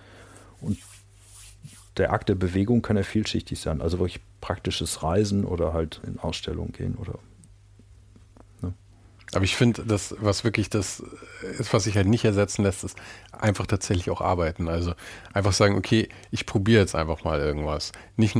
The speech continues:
Speaker 2: weil ich meine, in Ausstellungen gehen und so ist ja alles schön und gut. Und dann habe ich irgendwie Ideen, dann mache ich mir Notizen und die Notizen ist genauso wie mit den, mit den Bildern, die gehen verloren unter mehr Notizen. Sondern irgendwann muss man auch einfach mal sagen, „Okay, da habe ich mir jetzt eine Notiz gemacht, das ist gut, was, was, jetzt probiere ich damit mal einfach irgendwas.“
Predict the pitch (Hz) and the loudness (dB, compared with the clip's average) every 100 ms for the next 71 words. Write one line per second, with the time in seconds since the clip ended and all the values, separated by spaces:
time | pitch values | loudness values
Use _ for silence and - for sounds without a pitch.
0 | 98 101 110 104 107 117 - 123 120 113 | 2 4 6 4 4 0 2 4 6 6
1 | 113 104 104 - 98 104 - 104 92 127 | 6 6 4 2 2 2 2 2 2 0
2 | 135 104 92 98 110 98 92 104 127 110 | 0 2 4 2 4 2 4 4 6 6
3 | 98 101 107 101 95 - 123 - 117 98 | 6 6 6 4 2 0 0 2 2 2
4 | - - - - 101 95 - 104 - 98 | -2 -10 -16 -4 2 2 2 0 2 2
5 | - 95 95 98 98 92 92 85 90 92 | 2 2 4 4 2 2 0 2 -2 0
6 | 95 92 110 110 98 98 - 95 95 101 | 0 2 2 2 2 0 2 4 6 4
7 | 95 98 92 98 104 101 110 104 - 110 | 4 4 4 4 4 2 -2 -2 0 -2
8 | - - - - - - - - 101 95 | -2 -10 -12 -12 -14 -18 -16 -2 2 4
9 | 90 110 110 107 107 92 95 95 90 90 | 6 6 6 6 6 6 4 4 4 4
10 | 87 107 92 92 95 - 85 - 104 - | 2 2 2 2 2 2 0 0 -2 0
11 | 90 - 87 - 107 98 - - - - | -2 -2 -6 -2 -2 0 -2 -2 -6 -6
12 | - - 95 104 90 82 76 73 69 73 | -8 -8 2 2 2 0 -4 -4 -6 -6
13 | - - - - 117 - | -12 -12 -10 -8 -10 -12